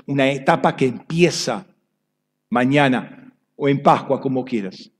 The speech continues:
Si es en Pascua, mejor, porque tenés t-, tres meses para prepararte. Entonces,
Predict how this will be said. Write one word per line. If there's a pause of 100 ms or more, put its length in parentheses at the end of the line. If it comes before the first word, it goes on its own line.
(880)
Si
es
en
Pascua,
mejor,
porque
tenés
t-,
tres
meses
para
prepararte. (3250)
Entonces,